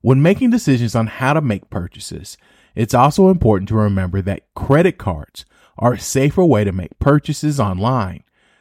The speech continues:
because you have the ability to dispute charges if you don't get your merchandise from a seller, and credit card companies provide easy ways for you to cancel and replace your credit card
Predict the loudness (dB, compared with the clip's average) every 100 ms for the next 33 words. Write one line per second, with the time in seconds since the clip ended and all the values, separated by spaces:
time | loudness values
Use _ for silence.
0 | _ -6 2 2 4 2 2 0 0 2
1 | 2 2 -2 -6 -14 -12 -12 -10 -6 -6
2 | -4 2 4 4 0 -4 -8 _ _ -8
3 | -6 -6 -2 0 0 0 0 0 0 0
4 | -2 -4 -6 -6 -8 -8 -8 -6 0 0
5 | 2 -2 -6 _ _ _ _ _ 0 2
6 | 2 0 0 2 2 0 0 0 -2 0
7 | 2 2 2 0 0 -2 2 2 2 0
8 | -6 -4 -2 0 0 2 0 -4 -10 -16
9 | _ _ _ 0 2 0 -2 -4 0 2
10 | 2 0 -2 -4 -6 -4 -2 -2 0 2
11 | 2 0 0 0 0 -2 -8 -10 -12